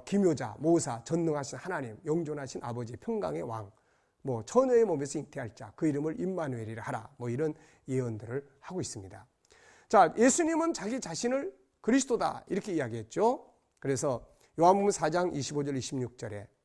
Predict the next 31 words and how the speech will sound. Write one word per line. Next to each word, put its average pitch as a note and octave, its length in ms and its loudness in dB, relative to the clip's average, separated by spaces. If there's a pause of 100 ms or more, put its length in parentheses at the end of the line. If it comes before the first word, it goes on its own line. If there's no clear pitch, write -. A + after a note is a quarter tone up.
(120)
앞서 C3+ 220 -10
말씀드린 A#2+ 460 -6
것처럼 C3+ 380 -8
"내가 C3+ 240 -4
바로 D#3 220 -4
그다." B2+ 480 0 (340)
응? F#3 140 -12 (460)
또 F3+ 280 4
성경에 E3+ 600 -4
나에 A#2+ 240 -6
대해서 B2+ 240 -6
기록했다. A#2+ 760 -2 (360)
마태복음 G#3 460 6
이십 D#3+ 220 0
장 F3 140 0
이십팔 B2+ 320 -6
절에는 B2+ 400 -6 (1120)
"세상 D3 300 -6
끝날까지 F3 680 0
너희와, B2 440 -2 (300)
어, G#2+ 360 -10
같이 - 480 -8
있을 - 280 -10
것이다. - 460 -12 (420)
어, G#2 280 -8 (400)
너희를 A#3 460 10
위해서 F#3+ 280 4
내 C#3+ 160 -2
목숨을 G#3 560 0
주려고 D#3+ 300 -6
왔다. A#2 400 -10